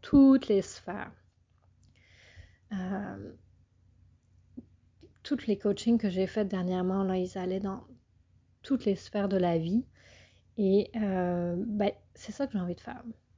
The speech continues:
Donc, c'est ça que j'ai envie de partager avec toi. Fait que le podcast va s'appeler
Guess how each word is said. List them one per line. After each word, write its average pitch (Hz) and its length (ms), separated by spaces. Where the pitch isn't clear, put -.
Donc, 208 260
c'est - 140
ça 220 220
que 190 200
j'ai 185 120
envie 180 520
de 185 240
partager 202 460
avec 180 240
toi. - 180
Fait 208 100
que 208 60
le 196 80
podcast 339 420
va 202 100
s'appeler 220 600